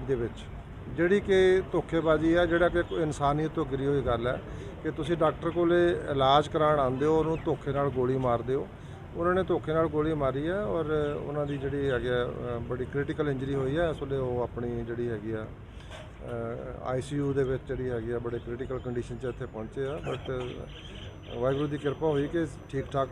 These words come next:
ਪਹੁੰਚ ਗਏ ਸਾਹ ਲੈਂਦੇ ਹੋਏ ਔਰ ਡਾਕਟਰ ਜਿਹੜੇ ਹੈਗੇ ਆ, ਬੈਸਟ ਪੋਸੀਬਲ ਟ੍ਰੀਟਮੈਂਟ ਦੇ ਰਹੇ ਆ।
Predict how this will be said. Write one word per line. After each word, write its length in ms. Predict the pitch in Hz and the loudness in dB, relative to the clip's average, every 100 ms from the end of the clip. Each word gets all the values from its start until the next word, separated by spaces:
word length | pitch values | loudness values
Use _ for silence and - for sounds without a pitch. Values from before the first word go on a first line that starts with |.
| 98 | -4
ਪਹੁੰਚ 260 | 127 143 139 | 0 0 0
ਗਏ 200 | 135 127 | 0 0
ਸਾਹ 220 | 123 127 | 2 0
ਲੈਂਦੇ 300 | 123 120 123 | 0 -2 -2
ਹੋਏ 160 | 127 160 | -2 0
ਔਰ 120 | 170 | 0
ਡਾਕਟਰ 340 | 135 123 - | 0 0 -2
ਜਿਹੜੇ 200 | 131 139 | -4 0
ਹੈਗੇ 220 | 131 120 | 0 0
ਆ, 40 | 123 | 0
ਬੈਸਟ 240 | 123 123 - | 0 -2 -2
ਪੋਸੀਬਲ 340 | 127 - 127 | -4 -2 -4
ਟ੍ਰੀਟਮੈਂਟ 440 | 123 123 - 120 117 | -4 -6 -4 -6 -4
ਦੇ 120 | 110 | -2
ਰਹੇ 180 | 117 | -2
ਆ। 100 | 135 | -2